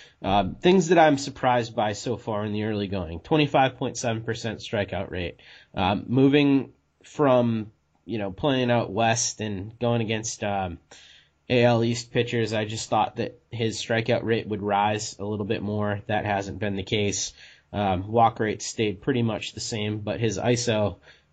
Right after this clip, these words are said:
uh, at two eighty-six is just pretty ridiculous. And I think a lot of this is, is babip driven, like you mentioned. He's been a career,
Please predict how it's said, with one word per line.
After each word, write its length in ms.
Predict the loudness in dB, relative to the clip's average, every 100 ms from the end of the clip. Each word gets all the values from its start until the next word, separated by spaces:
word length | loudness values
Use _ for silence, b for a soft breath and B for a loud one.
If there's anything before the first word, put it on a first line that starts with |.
| -4
uh, 20 |
at 380 | 0 0 -2 2
two 180 | 4 6
eighty-six 560 | 4 0 -2 -4 -6
is 100 | -10
just 240 | -8 -10 -6
pretty 200 | -2 -2
ridiculous. 640 | 0 -2 -2 -2 -2 -2
And 80 | -2
I 80 | 0
think 240 | 0 0
a 40 | 2
lot 220 | 2 2
of 60 |
this 220 | 0 -4 -6
is, 220 | -8 -6
is 260 | 0 0
babip 420 | 2 2 2 -2 -2
driven, 300 | -2 0 -2
like 180 | -2
you 80 | -2
mentioned. 420 | -2 -2 -4 -4
He's 200 | -4 -4
been 160 | 0 0
a 120 | 0
career, 720 | -4 -2 2 4 6 4 2